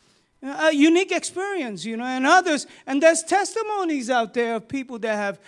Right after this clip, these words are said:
had such experiences. But in this house, this morning, nobody's got an experience like that, right?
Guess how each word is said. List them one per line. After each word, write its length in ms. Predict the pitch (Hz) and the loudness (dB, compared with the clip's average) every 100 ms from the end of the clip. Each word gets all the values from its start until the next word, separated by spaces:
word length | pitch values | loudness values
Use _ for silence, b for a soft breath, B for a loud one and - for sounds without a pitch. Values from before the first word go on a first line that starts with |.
| b | b
had 320 | - 214 202 | -4 -4 -4
such 320 | - 214 196 190 | -8 -10 -10 -14
experiences. 680 | - 220 190 180 214 208 B B - | -14 -12 -10 -10 -14 -16 B B 4
But 160 | 359 | 6
in 140 | 349 330 | 6 4
this 200 | 392 - | 2 2
house, 380 | 381 339 320 | 2 2 -2
this 300 | - 320 403 | -2 -2 0
morning, 360 | 415 359 339 349 B - | 2 2 2 -4 B -2
nobody's 520 | 277 302 277 247 202 | 2 2 2 -2 -2
got 200 | 233 214 | -2 -2
an 120 | 208 | -8
experience 560 | 190 - 208 190 165 196 | -12 -12 -10 -10 -12 -10
like 220 | 175 175 | -10 -10
that, 200 | 180 196 | -12 -6
right? 320 | 208 247 | -6 -6